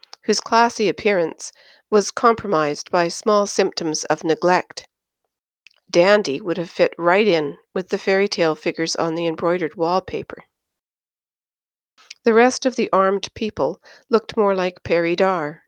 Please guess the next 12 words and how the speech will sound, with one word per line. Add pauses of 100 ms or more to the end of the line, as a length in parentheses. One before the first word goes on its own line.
right
down
to
the
badge (360)
depicting
purple
hills
against
a
white
background.